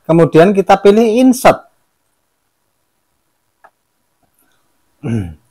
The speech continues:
Berarti video ini sudah, linknya sudah tercantol ke dalam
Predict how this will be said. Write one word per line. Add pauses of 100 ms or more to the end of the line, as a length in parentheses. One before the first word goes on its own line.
(380)
Berarti
video
ini
sudah,
linknya
sudah (1500)
tercantol
ke
dalam